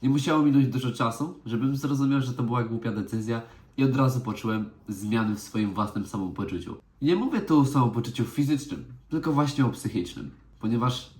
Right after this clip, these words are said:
to, o czym mówię, ma naprawdę ogromny wpływ na twoje zdrowie psychiczne. Ale niestety, w dzisiejszych czasach wiele ludzi o tym zapomina i cały czas próbuje naprawić siebie, jednocześnie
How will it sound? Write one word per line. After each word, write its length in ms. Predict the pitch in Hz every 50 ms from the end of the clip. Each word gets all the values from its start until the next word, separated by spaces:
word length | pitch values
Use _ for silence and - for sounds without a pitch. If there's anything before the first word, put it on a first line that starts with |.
| - - -
to, 480 | - - 135 147 131 - - - - - -
o 80 | 107
czym 240 | - - 110 98 95
mówię, 520 | 98 110 151 190 160 123 104 - - - - - - -
ma 120 | - 104 110
naprawdę 440 | 113 110 - 143 185 220 214 196 170
ogromny 360 | 139 123 135 131 127 127 120
wpływ 200 | - - 117 107
na 100 | 113 107
twoje 260 | - - 107 104 101
zdrowie 260 | - 95 95 98 95
psychiczne. 440 | 92 - - - 113 104 - - 85 - - - - - - - - - - - -
Ale 160 | - 101 101 98
niestety, 560 | 101 98 - - - - 131 - 104 95 - - - - -
w 20 |
dzisiejszych 440 | - 104 - - 131 131 131 139 127
czasach 360 | - 127 120 - 120 117 - - - - - - - - - - -
wiele 200 | 135 147 160 160
ludzi 280 | 160 165 160 143 156
o 80 | 156 143
tym 160 | 139 143 135
zapomina 500 | 127 135 127 120 120 - - - - - - - - - -
i 120 | - 101 -
cały 340 | - - 113 127 135 143 135
czas 400 | 143 135 127 123 - - - - - - -
próbuje 640 | - 117 107 101 110 131 139 135 123 113 - - -
naprawić 460 | 113 107 - - 120 127 151 175 160 -
siebie, 460 | - - 135 117 110 123 120 123 - - - - - - - -
jednocześnie 720 | 107 104 - 113 107 - 113 107 104 - - 107 104 101